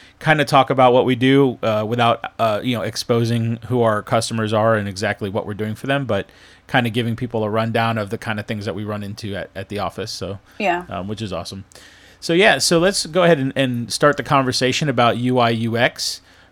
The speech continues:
Speaker 1: um, or U X U I, however
Speaker 2: Mm-hmm.
Speaker 1: you wanna put it. And, uh, I know last time you had some things you wanted to say about U X U I, so
Speaker 2: Mm-hmm.
Speaker 1: I wanted to give you the platform now to kinda go over, you know, the kinda stuff we were talking about and the, the things you wanted to explain.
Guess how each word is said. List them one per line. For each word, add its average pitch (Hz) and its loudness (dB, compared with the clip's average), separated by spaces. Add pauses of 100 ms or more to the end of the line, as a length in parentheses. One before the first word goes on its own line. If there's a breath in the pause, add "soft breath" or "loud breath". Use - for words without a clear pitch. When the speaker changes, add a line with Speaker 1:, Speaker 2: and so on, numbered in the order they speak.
Speaker 1:
um, 113 0
or 110 -2
U 110 -2
X - -4
U 104 -2
I, 123 2
however 113 0
Speaker 2:
Mm-hmm. 104 -4
Speaker 1:
you 104 -4
wanna 104 -4
put 123 -2
it. 139 -2 (400 loud breath)
And, 113 0
uh, 110 2
I 127 2
know 139 6
last 131 6
time 127 2
you 120 2
had 120 2
some 120 -2
things 117 -2
you 120 -2
wanted 113 0
to 110 0
say 120 0
about 110 2
U 117 2
X 110 -2
U 107 0
I, 120 4
so 151 2
Speaker 2:
Mm-hmm. 117 6
Speaker 1:
I 117 6
wanted 113 2
to 117 -2
give 120 0
you 123 2
the 113 2
platform 123 2
now 123 4
to 113 2 (340 loud breath)
kinda 127 2
go 131 4
over, 135 4
you 127 0
know, 117 2
the 110 0
kinda 127 0
stuff 123 0
we 131 0
were 127 -2
talking 127 2
about 135 2
and 113 -4
the, 113 0
the 110 -8
things 113 -6
you 117 -4
wanted 117 -2
to 113 -6
explain. 117 -8